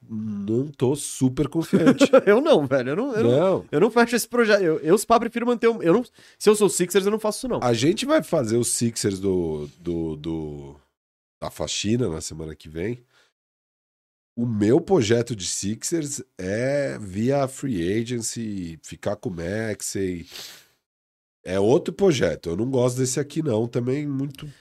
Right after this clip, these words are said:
Speaker 1: acho meio
Speaker 2: Não, eu não, eu não
Speaker 1: insistindo
Speaker 2: vou
Speaker 1: no erro um pouco.
Speaker 2: Eu não vou abrir mão. Aquela coisa. O Max, eu acho o Maxey um bom jogador. Eu não sei se ele vai ser um All-Star, eu não sei. Mas ele é um bom jogador. Eu,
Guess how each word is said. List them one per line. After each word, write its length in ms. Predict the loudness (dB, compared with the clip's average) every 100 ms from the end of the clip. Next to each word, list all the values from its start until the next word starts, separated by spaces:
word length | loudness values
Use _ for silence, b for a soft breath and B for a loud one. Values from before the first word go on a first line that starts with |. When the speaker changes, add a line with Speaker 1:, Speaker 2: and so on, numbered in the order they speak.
| -12
Speaker 1:
acho 280 | -8 -6 -4
meio 400 | 0 2 2 2
Speaker 2:
Não, 140 | 2
eu 20 |
não, 60 | 2
eu 100 | 2
não 60 | 2
Speaker 1:
insistindo 360 | 6 6 8 8
Speaker 2:
vou 160 | 10
Speaker 1:
no 80 | 10
erro 320 | 8 6 2
um 80 | -2
pouco. 360 | 2 0 0 0
Speaker 2:
Eu 100 | 2
não 100 | 2
vou 100 | 4
abrir 220 | 4 6 4
mão. 320 | 4 4 0 -12 -18 -18 -18 -16 -16
Aquela 220 | -4 0 2
coisa. 360 | 2 0 -4 -18 _ _ _ _ _
O 40 | 0
Max, 240 | 2 2
eu 120 | 4
acho 180 | 2 2
o 40 |
Maxey 300 | -4 -4 -4
um 60 | -2
bom 160 | -2 0
jogador. 480 | 0 0 0 -2
Eu 80 | 0
não 80 | 0
sei 100 | 0
se 100 | -2
ele 80 | -2
vai 120 | -2
ser 180 | -4 -6
um 120 | -6
All-Star, 600 | -8 -10 -12 -10 -8 -8
eu 300 | -10 -12 -14 -10
não 180 | -8
sei. 460 | -6 -2 0 0 -4 _ _ _ _ -8
Mas 80 | 2
ele 80 |
é 40 | 4
um 60 |
bom 140 | 6 4
jogador. 580 | 6 4 4 2 0 -4 _ b b b _ _ _ _ _ _ -14
Eu, 160 | -14